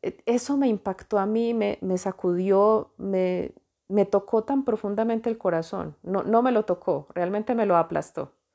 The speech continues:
que yo dije, "Bueno, esto no me va a ocurrir a mí.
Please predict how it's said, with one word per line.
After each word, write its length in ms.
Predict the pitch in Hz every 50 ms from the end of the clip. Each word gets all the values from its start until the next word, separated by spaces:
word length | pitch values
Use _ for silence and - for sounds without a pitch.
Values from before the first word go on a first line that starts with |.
| _ _ _ _ _ _ _ _ _ _ _ _ _ _ _ _ _ _ _
que 180 | - 233 214 196
yo 200 | 190 214 202 202
dije, 480 | 220 226 220 214 - - 233 214 214
"Bueno, 280 | 190 185 202 196 190 180
esto 340 | 165 160 - - - 202 202
no 200 | 208 220 226 226
me 160 | 220 220 208
va 140 | 208 196 190
a 60 | 196
ocurrir 460 | 190 - - 185 180 180 180 165 160
a 80 | 165 175
mí. 340 | 202 240 269 254 - -